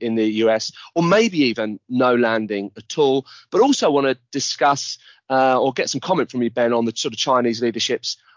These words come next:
I think, sort of increasing efforts to intervene with their sort of economy and markets, and see what you make of that. Uh, but before, uh, any of this, just want to remind the audience this podcast is intended for U K professional investors only,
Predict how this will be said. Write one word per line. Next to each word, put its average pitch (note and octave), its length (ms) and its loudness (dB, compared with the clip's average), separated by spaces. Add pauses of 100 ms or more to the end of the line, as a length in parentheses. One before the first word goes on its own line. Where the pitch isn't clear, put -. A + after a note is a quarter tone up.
I F3 60 -8
think, F#4 160 0
sort B3 160 -2
of E3+ 60 4
increasing D#3+ 720 0 (300)
efforts - 460 0
to D3+ 160 0
intervene C#3 640 2
with A2+ 160 -2
their A2+ 140 2
sort A#2 200 -4
of - 20 0
economy G#2+ 560 -2
and G#2+ 120 -4
markets, G#2 420 -2
and C3+ 80 -4
see G#3 120 0
what D#3 140 4
you C#3+ 80 2
make B2+ 320 0
of A#2 160 -2
that. A2+ 340 0 (380)
Uh, C#3+ 140 6
but - 140 -6
before, F#3+ 420 2 (280)
uh, C#3 180 0
any A#3 180 2
of C3+ 80 0
this, C3+ 340 -2
just F3 220 -4
want E3 100 -2
to D#3 80 -2
remind D3+ 320 2
the C#3+ 60 2
audience C3+ 320 0
this C3+ 140 -10
podcast B2 520 -2
is F#3 140 4
intended C3+ 500 -2
for - 140 -12
U B2 140 -2
K A2+ 200 0
professional - 480 -4
investors G#2+ 400 -4
only, G#2 380 0